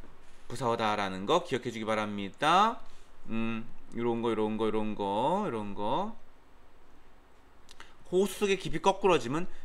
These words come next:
비굴한 삶을 거부하고 생을 포기하겠다는 뜻인 거야. 너희한테, 너희한테 내가 복종하느니 호수 속에 깊이 거꾸러지겠다는 생을 포기하겠다. 호수란 죽음의 이미지로 내가 들어가겠다.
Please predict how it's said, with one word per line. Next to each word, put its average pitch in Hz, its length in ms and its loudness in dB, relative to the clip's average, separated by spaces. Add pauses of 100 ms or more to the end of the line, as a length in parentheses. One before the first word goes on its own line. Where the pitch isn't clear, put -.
(120)
비굴한 175 520 6
삶을 151 280 0
거부하고 110 680 4
생을 196 360 -2
포기하겠다는 220 840 2
뜻인 110 240 -2
거야. 82 120 -2
너희한테, 156 680 4 (280)
너희한테 165 460 8
내가 135 200 4
복종하느니 123 760 2 (300)
호수 220 220 4
속에 151 260 0
깊이 - 300 -8
거꾸러지겠다는 175 880 2
생을 202 500 0 (100)
포기하겠다. 175 640 2
호수란 185 520 2
죽음의 135 380 -2
이미지로 113 320 -2
내가 117 160 2
들어가겠다. 101 600 2